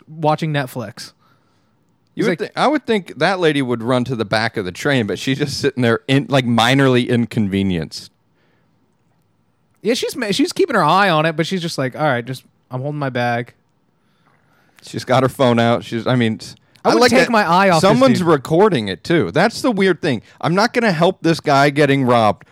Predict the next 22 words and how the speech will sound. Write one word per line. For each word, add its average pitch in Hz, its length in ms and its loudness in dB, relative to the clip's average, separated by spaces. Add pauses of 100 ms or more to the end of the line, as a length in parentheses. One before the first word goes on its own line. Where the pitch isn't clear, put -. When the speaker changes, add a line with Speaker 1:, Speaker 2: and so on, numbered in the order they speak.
(100)
Speaker 2:
but 135 100 0
I 143 100 4
will 214 220 4
record 202 680 -2
it. - 280 -18 (100)
Speaker 1:
So, 180 240 2
uh, 165 200 -2 (320)
<laughs> 156 200 -6 (600)
uh, 151 400 0
we 139 260 -4
got 170 180 2
it. 156 200 -2
His, 139 200 -6
first 170 200 -2
of 156 40 -2
all, 139 60 2
the 135 60 0
guy's 139 160 0
name 143 180 -2
is 113 120 -4
Jean-Paul 135 560 -2
Lapierre, 117 680 -4